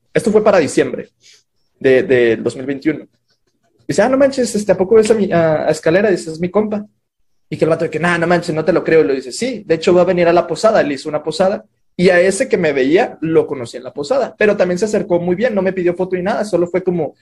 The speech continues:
"Hey, ¿qué opinas de lo que pasó con Verstappen y Hamilton?". Y así, ¿verdad? Nunca fue algo, algo así de, de, de, de famoso, famoso. Pero ya empezaba a ver un poquito la magnitud. Y ya fue hasta, pues sí, hasta el evento.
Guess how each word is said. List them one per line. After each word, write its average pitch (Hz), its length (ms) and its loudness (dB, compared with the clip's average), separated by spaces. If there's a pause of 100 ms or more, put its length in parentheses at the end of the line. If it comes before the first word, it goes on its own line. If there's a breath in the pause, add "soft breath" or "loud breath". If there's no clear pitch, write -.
(180 soft breath)
"Hey, 185 220 2
¿qué 185 80 0
opinas 175 360 0
de 175 80 2
lo 165 120 0
que - 80 -14
pasó - 300 -14
con 160 160 -8
Verstappen - 420 -6
y 120 100 -10
Hamilton?". 120 760 -4 (120)
Y 107 60 -12
así, 120 240 -2
¿verdad? 117 280 0
Nunca 156 340 0
fue 156 200 2
algo, 147 440 2 (880 soft breath)
algo 127 300 0
así 135 200 -6
de, 135 200 2
de, 123 300 -6
de, 117 340 -8
de 123 100 -6
famoso, 120 360 -4
famoso. 160 500 0 (720)
Pero 202 180 4
ya 170 180 2
empezaba 170 420 2
a 170 40 4
ver 160 140 2
un 160 80 -2
poquito 160 320 -2
la 151 100 4
magnitud. 110 460 -8 (680)
Y 165 160 0
ya 175 160 2
fue 214 360 2
hasta, 160 800 -2
pues 104 160 -16
sí, 208 140 -6
hasta 113 300 -8
el 117 100 0
evento. 127 540 0